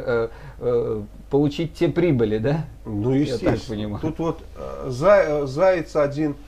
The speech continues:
Speaker 2: э, такой профессиональный, мне прислали в Нижнем Новгороде, за все годы безбилетного проезда заплатил, э, в это, в Горэлектротранс.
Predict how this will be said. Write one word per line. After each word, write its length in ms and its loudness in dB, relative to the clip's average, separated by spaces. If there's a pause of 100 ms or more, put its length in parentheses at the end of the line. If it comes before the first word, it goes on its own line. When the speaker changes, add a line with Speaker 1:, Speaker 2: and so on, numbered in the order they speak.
(300)
Speaker 2:
э, 840 -8 (100)
такой 280 -2
профессиональный, 920 0 (140)
мне 160 -6
прислали 480 -4
в 140 -8
Нижнем 460 -4
Новгороде, 600 -4 (340)
за 200 2
все 240 0
годы 400 0
безбилетного 720 -4
проезда 720 -4
заплатил, 720 -6 (320)
э, 260 -8
в 280 -8
это, 200 -8
в 160 -10
Горэлектротранс. 1200 -2